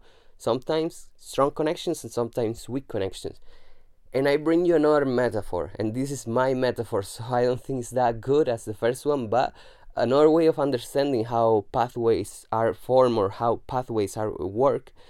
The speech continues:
for me, is to imagine a tree, okay? And to imagine three branches. Um, some branches of a tree are,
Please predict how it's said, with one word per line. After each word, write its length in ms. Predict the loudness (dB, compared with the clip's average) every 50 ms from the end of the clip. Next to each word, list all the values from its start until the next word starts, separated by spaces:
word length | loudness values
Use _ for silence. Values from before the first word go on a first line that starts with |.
| -20 -10 -2
for 180 | 2 2 4
me, 220 | 4 4 2 2 0
is 120 | 0 -2 -2
to 80 | -2
imagine 440 | 0 0 2 2 0 0 0 0 -2
a 60 | -2
tree, 380 | -4 -6 -8 -6 -4 -6 -6 _ _ -20 -18 -10 -6
okay? 400 | -6 -6 -2 -2 -2 -2 -2 -6 -14 -20 -14 -6
And 160 | -4 -4 -4
to 100 | -2 -2
imagine 500 | -2 0 0 0 0 0 0 -2 -4 -4
three 300 | -6 -6 -6 -4 -2 -2
branches. 680 | -2 0 0 0 0 -2 -6 -10 -12 -14 -14 -16 -20 -20 -20 -20 -20 -20 -20 -20 -20 -20 -20 -8 0
Um, 540 | 2 2 4 4 4 2 0 0 -2 -4 -6 -10 -14 -20 -20 -20 -20 -20 _ _ -20 -20 -20 -20 -20 -18 -16
some 340 | -10 -6 -2 -2 -2 -2 0
branches 460 | 0 0 0 -2 -4 -8 -14 -12 -12
of 140 | -10 -8 -10
a 40 |
tree 420 | -10 -10 -10 -8 -6 -6 -4 -4 -6
are, 260 | -6 -6 -8 -10 -12